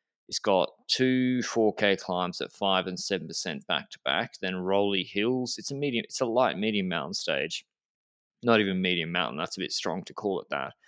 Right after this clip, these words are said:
Then two point six Ks, four percent. Then one point eight Ks, five point six percent descent. Hundred sixty-three Ks at the finish. So that's about fourteen Ks from the finish. Last climb, sprint finish.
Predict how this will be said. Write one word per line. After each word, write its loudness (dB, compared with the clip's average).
Then 4
two 4
point 2
six -2
Ks, 4
four 0
percent. -2
Then 2
one 0
point -4
eight 0
Ks, -4
five -4
point -8
six -2
percent -2
descent. 0
Hundred 4
sixty-three -2
Ks 0
at -16
the -20
finish. -2
So 2
that's 4
about -2
fourteen -2
Ks 0
from -6
the -6
finish. -6
Last 2
climb, -2
sprint 0
finish. 0